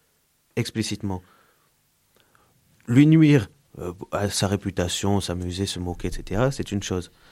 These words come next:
Mais quand elle vise à détruire l'autre, là, il y a un vrai risque. Et quand je vois les propos de, de Roland Dumas,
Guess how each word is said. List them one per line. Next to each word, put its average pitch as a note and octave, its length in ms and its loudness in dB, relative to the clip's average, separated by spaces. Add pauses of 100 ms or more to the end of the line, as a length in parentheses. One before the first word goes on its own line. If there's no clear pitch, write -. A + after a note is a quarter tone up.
(240)
Mais A2 80 -6
quand D#3 180 4
elle C#3+ 120 6
vise B2+ 200 4
à A2+ 60 6
détruire A2 400 0
l'autre, B2+ 340 0 (920)
là, B2+ 120 4
il C3 60 6
y B2 40 4
a A2+ 60 4
un G#2 80 2
vrai G2 160 -4
risque. - 380 -16 (1000)
Et F2 360 -16
quand A2+ 280 0
je A2 120 2
vois G#2+ 180 2
les G#2 80 2
propos G2+ 400 -4
de, F#2 400 -8
de G2 80 -8
Roland F#2+ 320 -8
Dumas, G#2 420 -2